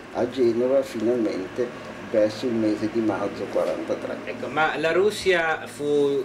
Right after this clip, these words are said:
Speaker 2: importante per la maturazione poi del suo antifascismo e delle sue scelte
Speaker 1: Era già,
Speaker 2: successive,
Speaker 1: era già
Speaker 2: o e-,
Speaker 1: maturata,
Speaker 2: era già maturata.
Speaker 1: maturata. No, non, non ha avuto, io, mm,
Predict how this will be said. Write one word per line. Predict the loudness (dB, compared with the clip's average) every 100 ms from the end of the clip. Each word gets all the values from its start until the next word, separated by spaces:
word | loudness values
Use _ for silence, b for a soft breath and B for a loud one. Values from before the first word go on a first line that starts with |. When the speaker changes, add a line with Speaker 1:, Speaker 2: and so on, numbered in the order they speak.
| -4
Speaker 2:
importante | -4 -2 0 0 0 0
per | 2
la | 0
maturazione | 0 -2 2 2 2 0 0
poi | 2 2
del | 0
suo | -2 -2
antifascismo | -4 -6 -4 -4 -2 -4 -2
e | -2
delle | -2 -2
sue | -2
scelte | -6 -2 -2 -2
Speaker 1:
Era | 2 4 4 4
già, | 4 4
Speaker 2:
successive, | 4 4 4
Speaker 1:
era |
già | 4 4
Speaker 2:
o | 4
e-, |
Speaker 1:
maturata, | 2 0 0 2 0 0
Speaker 2:
era | 0 2
già | 2 0
maturata. | 0 2 2 2
Speaker 1:
maturata. | 0 0 -2 -4 -4
No, | 0 2 2
non, | 2 2
non | 2 2 2 2
ha | 2
avuto, | 2 0 0 -2 0
io, | 2 4 4
mm, | 2 2 2 2